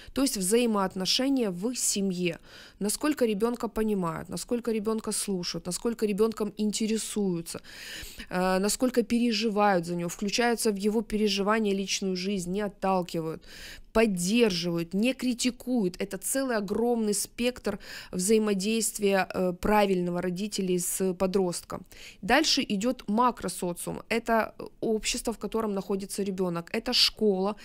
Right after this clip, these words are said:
это окружение, это друзья, это компании, к-, с которыми общается этот ребенок. Вот эта обратная связь как раз, э, формируется с помощью вот этой, м, э, социального окружения. И если там тоже идут какие-то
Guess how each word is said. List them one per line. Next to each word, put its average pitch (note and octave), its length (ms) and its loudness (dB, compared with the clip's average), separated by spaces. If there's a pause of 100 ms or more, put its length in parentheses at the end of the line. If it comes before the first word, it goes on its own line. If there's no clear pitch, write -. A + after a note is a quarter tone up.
(200)
это - 220 0
окружение, F#3+ 800 -2
это G#3+ 180 -4
друзья, G3 640 2
это G3+ 200 -4
компании, G3 640 -2 (380)
к-, - 240 0
с G3 100 -4
которыми A#3 460 0
общается G3+ 600 -2
этот F#3 280 -4
ребенок. F3 440 -2 (400)
Вот G#3+ 220 2
эта A3 200 4
обратная F#3+ 520 2
связь A3+ 600 2 (120)
как A#3+ 200 -6
раз, B3 300 0 (320)
э, G3 420 4
формируется A3+ 760 2
с - 100 -4
помощью A#3 480 -2
вот G3+ 140 -4
этой, G#3 220 -2
м, F#3+ 420 -4
э, F#3 540 -2
социального G3+ 600 0
окружения. F#3+ 680 -4 (260)
И G3 200 2
если G#3 220 2
там F#3 220 -2
тоже G3 320 0
идут F#3+ 220 -4
какие-то F3+ 580 -4